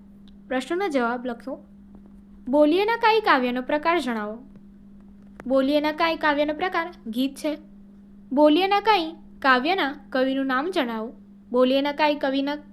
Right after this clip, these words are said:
કા-, કાવ્યના કવિનું નામ રાજેન્દ્ર શાહ છે. પ્રશ્ન દસ, લાખો લોકો, લોકોનો મેળો ક્યાં ભરાય છે?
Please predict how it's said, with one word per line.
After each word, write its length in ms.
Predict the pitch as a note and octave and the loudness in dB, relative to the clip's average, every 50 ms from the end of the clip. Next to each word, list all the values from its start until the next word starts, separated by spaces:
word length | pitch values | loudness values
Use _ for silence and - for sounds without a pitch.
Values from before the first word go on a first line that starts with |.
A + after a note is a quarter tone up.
| - - - - - - - - - - - - - - | -20 -20 -20 -20 -20 -20 -20 -20 -20 -20 -20 -20 -16 -12
કા-, 280 | C#4+ C#4+ C#4 C#4 - - | -10 -8 -8 -8 -8 -4
કાવ્યના 400 | C#4+ C4+ B3+ A#3 B3+ C4+ C4+ C#4+ | -2 -2 -2 0 -2 -4 -4 -4
કવિનું 400 | C#4 - C#4+ B3+ C4+ C4 C#4 C#4+ | -6 -6 -6 -6 -4 -4 -4 -4
નામ 200 | D4 F4 F4 F4+ - - - - - - - | -2 -2 -4 -4 -6 -12 -20 -20 -20 -14 -8
રાજેન્દ્ર 440 | A#3 A#3 A#3 A3+ A#3 A3+ A3+ A3 A3 | -4 -4 -4 -4 -4 -6 -4 -6 -6
શાહ 260 | A3+ - C#4 C#4+ G4 | -6 -4 -2 -2 -2
છે. 260 | A4 - - B3 B3 - - - - - - - - | -4 -6 -10 -12 -12 -14 -16 -20 -20 -20 -20 -16 -10
પ્રશ્ન 320 | - A3+ A#3 A3+ - B3 A#3+ | -8 -6 -6 -6 -6 -6 -4
દસ, 260 | A#3+ B3 D4 - - - - - - - - - - - - | -4 -4 -4 -4 -8 -12 -20 -20 -20 -20 -20 -20 -20 -10 -2
લાખો 360 | C#4 D4 D4+ D#4 - - A4+ | 2 4 4 4 4 4 2
લોકો, 500 | A#4+ B4 A#4 - - D4 C4 C#4 D#4+ - - - - - - - - - - - | 4 4 2 2 2 0 0 0 -2 -8 -16 -20 -20 -20 -20 -20 -20 -20 -12 -4
લોકોનો 420 | C4+ C#4 D4 C#4+ D4 D#4+ D#4+ E4+ E4+ | 0 0 2 2 2 2 0 2 0
મેળો 340 | E4+ F#4 F4+ D#4+ C4 C#4+ - - - - - - | 0 0 0 0 0 -2 -4 -10 -18 -20 -8 -4
ક્યાં 220 | D#4+ E4 F#4+ G#4 | -2 -2 0 0
ભરાય 300 | G4 F#4+ E4+ D4+ B3 A3+ | 0 0 0 0 -2 -4
છે? 220 | A3 - G#3 B3+ | -6 -10 -14 -14